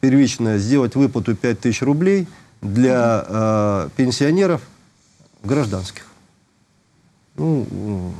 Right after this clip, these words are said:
Speaker 1: как бы, ну да, мы, в общем-то, сидим военные, говорим, ну, наверное,
Speaker 2: Мгм.
Speaker 1: ну, по-, раз так нет уже. И когда это доложили, посчитали рас-,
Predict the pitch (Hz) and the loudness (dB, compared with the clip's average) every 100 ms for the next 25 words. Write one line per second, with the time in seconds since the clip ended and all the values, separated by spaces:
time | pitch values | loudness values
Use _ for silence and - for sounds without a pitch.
0 | 90 87 - 92 95 151 135 143 127 92 | -16 -14 -10 -6 -2 0 0 -2 -2 -6
1 | 95 107 98 95 - 90 98 92 107 160 | -4 -2 -2 -4 -6 -6 -6 -4 -2 0
2 | 143 113 104 92 90 87 98 113 113 135 | 0 0 -2 -4 -6 -8 -6 -2 0 0
3 | 160 101 110 101 - 101 110 - - 104 | 2 0 -2 -4 -4 -4 -4 -6 -8 -6
4 | 113 143 143 101 95 87 - - _ _ | 0 -2 -2 -6 -6 -8 -12 -20 _ _
5 | _ _ - 110 117 113 101 117 117 120 | _ _ -6 -2 2 2 0 -2 0 0
6 | 113 104 117 123 127 156 107 - 104 - | 0 0 2 2 2 2 0 -2 -4 -4
7 | 110 110 101 107 101 | -2 -2 -2 -2 -4